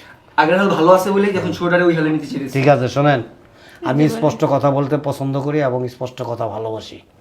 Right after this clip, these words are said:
Speaker 1: বলেন।
Speaker 2: এখন মেয়ে যখন ওর প্রতি দুর্বল হয়ে গেছে, ও মেয়ের প্রতি দুর্বল হয়ে গেছে, আমরাও চাই।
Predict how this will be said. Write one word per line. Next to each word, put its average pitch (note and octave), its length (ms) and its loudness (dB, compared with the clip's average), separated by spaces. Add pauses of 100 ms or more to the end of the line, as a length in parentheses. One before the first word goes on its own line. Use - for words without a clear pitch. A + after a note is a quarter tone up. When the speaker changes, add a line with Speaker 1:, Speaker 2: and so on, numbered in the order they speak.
(160)
Speaker 1:
বলেন। B2+ 180 -14 (1800)
Speaker 2:
এখন C3+ 200 0
মেয়ে D3+ 280 6
যখন D3+ 520 4 (1200)
ওর C3+ 120 -4
প্রতি C#3 240 -4
দুর্বল C#3 420 2
হয়ে C3 200 6
গেছে, C3 240 0
ও B2+ 140 2
মেয়ের C3 240 0
প্রতি B2+ 240 -6
দুর্বল B2 360 0
হয়ে B2 200 2
গেছে, B2 300 -4 (1800)
আমরাও B2 320 2
চাই। C3 260 0